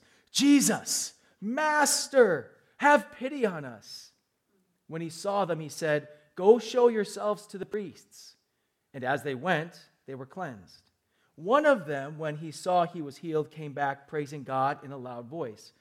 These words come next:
He threw himself at Jesus' feet and thanked him, and he was a Samaritan. Jesus asked, "Were not all ten cleansed?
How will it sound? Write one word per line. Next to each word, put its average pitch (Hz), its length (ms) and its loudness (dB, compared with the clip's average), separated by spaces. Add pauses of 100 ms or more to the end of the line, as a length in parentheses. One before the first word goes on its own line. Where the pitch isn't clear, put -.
(200)
He 220 140 -4
threw 226 380 -4
himself 220 480 2
at 175 100 -10
Jesus' 165 420 -12
feet 147 320 -12 (280)
and 180 200 0 (120)
thanked 233 380 0
him, 139 340 -8 (640)
and 135 140 -14
he 156 80 -10
was 143 120 -8
a 127 60 -16
Samaritan. 131 580 -10 (920)
Jesus 117 280 -14
asked, 147 380 2 (400)
"Were 110 100 -16
not 131 280 -2
all 120 160 -10
ten 165 340 -10
cleansed? 262 640 -6